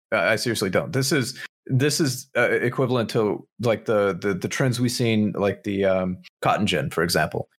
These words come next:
Uh, or, or it, it, this is changing things so revolutionary. You're going to stop needing, you know, hundreds of people on your farms because, well, we got the tractor, we got the combine, we've got the, uh, other heavy equipment to go out and, and,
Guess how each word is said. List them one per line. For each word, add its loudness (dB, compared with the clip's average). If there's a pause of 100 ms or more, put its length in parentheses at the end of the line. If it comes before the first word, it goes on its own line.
(100)
Uh, 2
or, 0
or 0
it, 0
it, 2
this 0
is 0 (240)
changing 2
things -2
so 0
revolutionary. 0
You're -2
going 0
to 0
stop 0
needing, 0 (160)
you 0
know, 2
hundreds 0
of 0
people 0
on 0
your -2
farms 0
because, 0
well, 0
we -2
got 0
the -8
tractor, -2
we -2
got 2
the -10
combine, 0
we've -2
got 0
the, 2 (240)
uh, -6
other 2
heavy 0
equipment -2
to -4
go 0
out 0
and, 0
and, 0